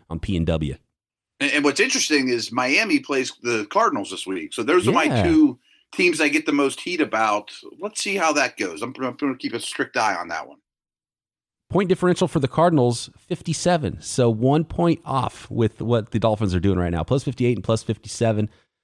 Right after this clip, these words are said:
Speaker 1: So, uh, that's gonna be a fun matchup. Uh, the Los Angeles Rams are actually behind the Cardinals in the standings. What do you think about the Rams right now?
Speaker 2: I would take the Rams to win the A F C East.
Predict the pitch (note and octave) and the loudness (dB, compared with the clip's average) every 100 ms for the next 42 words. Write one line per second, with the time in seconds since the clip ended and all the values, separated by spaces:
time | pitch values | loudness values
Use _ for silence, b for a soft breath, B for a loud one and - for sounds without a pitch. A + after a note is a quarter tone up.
0 | _ _ - F#2 F#2+ F2+ F2 F2 F2+ G2+ | _ _ -2 2 4 2 2 2 2 0
1 | A2 G2 - F#2 F2 E2+ F2 - E2 D#2+ | 0 0 0 0 0 0 -2 -2 -2 -2
2 | E2 F2 F#2+ A#2 A#2 D3 C#3 G#2 C3+ A3 | -2 -2 0 0 2 2 2 2 2 2
3 | B2 B2 A#2 A2 F#2+ E3 C4 G3 - F#2 | 4 2 2 0 0 0 2 0 0 0
4 | F2+ E2+ E2+ - F2 F2+ A2 B2 A#2+ C3+ | 0 -2 -2 -2 -2 -2 0 -2 -2 -2
5 | B2+ B2+ B2+ A2+ B2 A2+ C3 G#3+ C3+ C#2+ | 0 2 0 0 -2 -2 -2 -4 -4 -6
6 | - A1 - _ _ _ - G3 F#3+ D#3 | -8 -12 -16 _ _ _ -2 2 2 2
7 | D3 A#2+ G#2+ G2+ F#2 F#2+ F2+ F2 D#2 D#2 | 0 -2 -2 -2 -4 -8 -10 -8 -10 -10
8 | - C#2 C2+ - - | -12 -16 -16 -20 -20